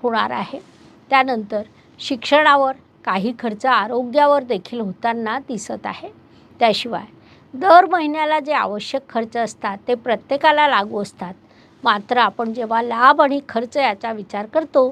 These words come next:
तेव्हा कुठेतरी बचत घडताना देखील दिसून येत आहे, म्हणून या काळाचा पुरेपूर उपयोग करून घ्यावा. आयुष्य हे सुखदुःख आणि उतार चढाव यांनी भरलेलं असतं. कोणताच मनुष्य पूर्णपणे सुखी किंवा पूर्णपणे दुःखी होऊ शकत नाही.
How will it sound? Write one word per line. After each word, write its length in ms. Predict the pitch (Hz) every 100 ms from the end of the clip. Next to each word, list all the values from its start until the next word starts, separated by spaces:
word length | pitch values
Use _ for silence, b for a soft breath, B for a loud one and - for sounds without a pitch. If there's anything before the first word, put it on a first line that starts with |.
| B B B _
तेव्हा 180 | 233 226
कुठेतरी 640 | - 226 - 285 302 285
बचत 540 | 247 214 175 - 294
घडताना 580 | 247 214 208 220 226 226
देखील 340 | 226 196 - 277
दिसून 360 | 269 233 254
येत 240 | 226 226 208
आहे, 360 | 190 185 190 185 B B _
म्हणून 260 | 240 294 339
या 160 | 294 220
काळाचा 540 | 220 196 196 - 254
पुरेपूर 600 | 262 247 208 208 - 370
उपयोग 420 | 392 262 226 214 220 -
करून 240 | 208 208
घ्यावा. 320 | 220 196 208 - _ _ B B B B B B B -
आयुष्य 580 | 220 285 330 339 - 381
हे 200 | 330 349
सुखदुःख 640 | - - 285 294 - -
आणि 180 | 302 285
उतार 380 | 247 185 233 240
चढाव 300 | 254 214 240
यांनी 260 | 240 220 233
भरलेलं 520 | 220 202 226 - -
असतं. 280 | - - 349 - _ B B B B -
कोणताच 460 | 247 240 233 269 -
मनुष्य 420 | 269 254 220 -
पूर्णपणे 640 | 269 269 240 233 240 247 254
सुखी 360 | 254 214 - 269
किंवा 240 | 269 247
पूर्णपणे 640 | 247 240 220 247 254 240
दुःखी 380 | 247 226 - -
होऊ 180 | 254 226
शकत 440 | 214 220 220 214
नाही. 300 | 247 220 -